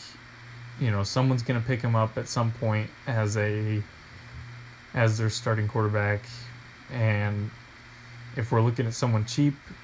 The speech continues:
that can get us winning right now, that's probably the best bet versus, like, tanking this season and trying to get Trevor Lawrence.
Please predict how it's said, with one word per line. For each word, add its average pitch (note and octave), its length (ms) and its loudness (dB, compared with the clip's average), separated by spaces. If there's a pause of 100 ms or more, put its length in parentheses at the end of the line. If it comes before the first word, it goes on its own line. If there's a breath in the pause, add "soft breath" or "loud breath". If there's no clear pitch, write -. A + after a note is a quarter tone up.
(220)
that A2 240 2 (500)
can A#2 140 4
get A2+ 140 4
us A2+ 200 0
winning A2+ 320 2
right G#2+ 180 0
now, G#2+ 460 2 (600)
that's A2+ 180 4
probably A2+ 260 2
the G#2 100 2
best A2 260 2
bet G#2+ 240 4
versus, A2 480 0
like, G#2 240 0
tanking A2 440 2
this G#2 140 0
season G#2+ 640 2 (540)
and A2+ 120 0
trying A2 160 2
to G#2+ 120 2
get G#2+ 100 -2
Trevor G#2+ 280 0
Lawrence. G#2 640 0